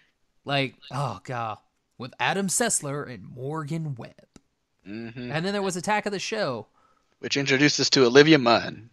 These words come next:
Speaker 1: It had, uh, who was
Speaker 2: Or,
Speaker 1: before
Speaker 2: or
Speaker 1: Olivia Munn?
Speaker 2: I don't know. Uh, or Lisa Munn, as she's known b-, by, to the sportscasters around here, I guess.
Speaker 1: It was, 'cause it was, uh,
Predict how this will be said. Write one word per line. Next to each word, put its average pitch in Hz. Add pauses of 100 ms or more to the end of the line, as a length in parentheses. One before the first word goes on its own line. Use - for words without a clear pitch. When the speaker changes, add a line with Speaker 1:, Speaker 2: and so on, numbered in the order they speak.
(340)
Speaker 1:
It 160
had, 156
uh, 135
who -
was 180
Speaker 2:
Or, -
Speaker 1:
before 131
Speaker 2:
or 143
Speaker 1:
Olivia 120
Munn? 90 (760)
Speaker 2:
I 101
don't 135
know. 113 (200)
Uh, 131 (120)
or 127
Lisa 139
Munn, 113
as 110
she's 107
known 120 (100)
b-, 95
by, 113
to 110
the 110
sportscasters 113
around 113
here, 120 (140)
I 110
guess. 110
Speaker 1:
It 156
was, 151
'cause 151
it 156
was, 143
uh, 120